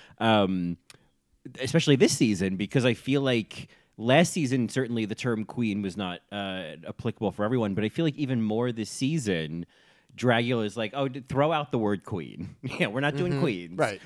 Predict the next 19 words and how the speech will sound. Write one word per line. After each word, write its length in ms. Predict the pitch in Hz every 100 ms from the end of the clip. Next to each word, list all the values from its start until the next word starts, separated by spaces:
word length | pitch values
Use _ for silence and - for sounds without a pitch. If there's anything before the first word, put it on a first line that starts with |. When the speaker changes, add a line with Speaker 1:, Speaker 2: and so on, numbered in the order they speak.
| - -
Speaker 1:
Uh, 200 | 143 147
Speaker 2:
right. 80 | 143
Speaker 1:
and 140 | 156 185
I 60 |
thought 180 | 214 226
that 140 | 196 381
was 120 | 208
exciting 580 | 131 - 104 98 107 143
of 100 | 175
like, 180 | 185 -
"Oh, 460 | 277 - 107 82 - - - -
okay, 320 | - 440 427 - - - _ -
uh, 560 | 185 196 208 208 214 202 - _
great." 360 | - 170 208 453
Speaker 2:
But 160 | - 269
you 120 | 311
know 120 | 311
what? 260 | 294 294 - _
Uh, 60 | -